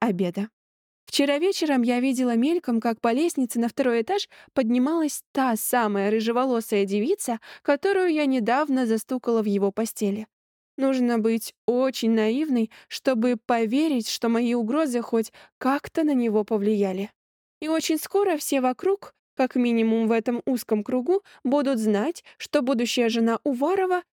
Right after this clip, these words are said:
такая же деталь интерьера, как всё в его шикарном поместье. "Вот на что ты обрёк меня, дедушка".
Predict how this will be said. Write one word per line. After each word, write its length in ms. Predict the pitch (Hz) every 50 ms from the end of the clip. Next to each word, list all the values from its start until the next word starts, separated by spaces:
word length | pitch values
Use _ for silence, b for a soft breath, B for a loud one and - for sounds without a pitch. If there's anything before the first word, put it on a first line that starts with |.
| _ _
такая 460 | 302 285 - - 392 403 440 427 415
же 140 | 392 349 320
деталь 440 | 254 277 277 _ - 240 233 220 220
интерьера, 720 | 220 202 - 214 196 190 208 196 208 277 330 320 294 B B B B B
как 300 | - 254 247 - - _ _
всё 420 | - - - - - 240 233 269 311
в 60 | 311
его 240 | 254 254 247 226 240
шикарном 560 | - - 226 - 208 196 202 202 202 196 202
поместье. 640 | - 214 208 208 190 185 196 - _ - 156 170 214 _ _ _ _ _ _ _
"Вот 260 | - 277 320 381 392 _ -
на 180 | 226 214 220
что 260 | 214 - _ 254 254
ты 140 | 226 - 233
обрёк 440 | 226 226 214 202 247 285 294 - -
меня, 380 | 220 196 190 190 190 190 202 - _ _ _
дедушка". 760 | 220 220 196 202 208 196 185 190 - - _ - 202 208